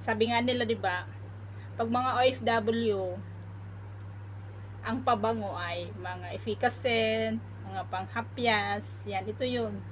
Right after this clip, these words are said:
Ang pabango. Pero ang sarap-sarap niya.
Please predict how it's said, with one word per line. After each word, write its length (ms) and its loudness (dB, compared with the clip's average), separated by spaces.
Ang 80 -8
pabango. 480 -2
Pero 160 0
ang 160 0
sarap-sarap 560 0
niya. 240 -4